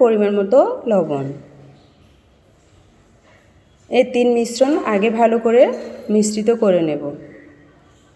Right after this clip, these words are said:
দেখুন, এরপর দিয়ে দেব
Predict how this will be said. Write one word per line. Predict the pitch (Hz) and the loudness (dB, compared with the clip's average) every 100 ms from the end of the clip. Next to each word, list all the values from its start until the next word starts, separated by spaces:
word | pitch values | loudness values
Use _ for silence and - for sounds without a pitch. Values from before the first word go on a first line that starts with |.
| _ _ - - _ _ - - - _ _ _ _ _ _ _ _ _ _ _ _ _ _ _ - - - | _ _ -20 -20 _ _ -20 -20 -20 _ _ _ _ _ _ _ _ _ _ _ _ _ _ _ -20 -20 -6
দেখুন, | 190 185 247 370 - - - - - - - - | -6 -4 -2 -2 -4 -14 -18 -20 -20 -20 -20 -2
এরপর | 214 240 233 240 294 226 | 2 2 2 4 4 2
দিয়ে | 220 208 | 0 2
দেব | 208 | 2